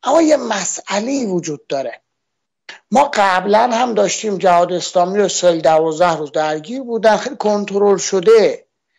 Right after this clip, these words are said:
و مصری آمدن پادرمیونی کردن، قطری آمدن آتش بس، ولی همه چیز تو روال سابق خودش بوده، هیچ چیزی تغییر نکرده باشه. از هفت اکتبر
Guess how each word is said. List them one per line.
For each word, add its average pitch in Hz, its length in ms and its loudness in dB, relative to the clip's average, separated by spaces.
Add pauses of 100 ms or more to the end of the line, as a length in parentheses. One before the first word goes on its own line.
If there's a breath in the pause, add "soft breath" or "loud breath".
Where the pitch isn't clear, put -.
(300)
و 160 440 2
مصری 180 380 2
آمدن 196 320 2
پادرمیونی 175 640 -2
کردن، 214 320 0
قطری 180 360 -2
آمدن 262 340 0
آتش 208 460 0
بس، 180 280 0
ولی 240 320 0 (240 soft breath)
همه 247 260 0
چیز 277 160 -6
تو 240 120 0
روال 202 520 4
سابق 185 520 2
خودش 196 380 -2
بوده، 165 180 -2
هیچ 185 220 -2
چیزی 240 320 -8
تغییر 180 460 0
نکرده 180 480 -4
باشه. 135 320 -16 (800 soft breath)
از 175 200 -2
هفت - 540 -4
اکتبر 165 600 -2